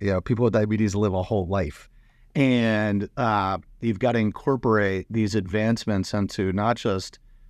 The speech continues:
uh, does it lower somebody's A one C, but how does it affect their sleep? How does it affect their family life? What is, uh, what, what's the relationship with, with this advancement? And if you can focus on that more holistic lens of diabetes,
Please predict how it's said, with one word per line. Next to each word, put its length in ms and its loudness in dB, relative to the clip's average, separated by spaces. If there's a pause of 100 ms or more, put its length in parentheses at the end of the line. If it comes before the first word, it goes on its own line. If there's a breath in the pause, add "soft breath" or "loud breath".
(120)
uh, 420 0 (800)
does 260 4
it 80 4
lower 400 4
somebody's 460 0
A 100 2
one 180 0
C, 260 2
but 200 2
how 180 4
does 160 0
it 80 -2
affect 340 -2
their 120 -2
sleep? 420 -4
How 120 4
does 160 2
it 80 -2
affect 280 -2
their 120 -4
family 320 -2
life? 300 -6
What 160 0
is, 220 0
uh, 340 -2 (440)
what, 360 2
what's 340 2
the 140 4
relationship 800 0
with, 280 -2
with 220 -2
this 200 -4
advancement? 580 -4
And 380 0 (1080)
if 240 0
you 300 2
can 520 2
focus 640 -2
on 180 0
that 180 0
more 240 0
holistic 720 0
lens 360 0
of 120 -4
diabetes, 880 -4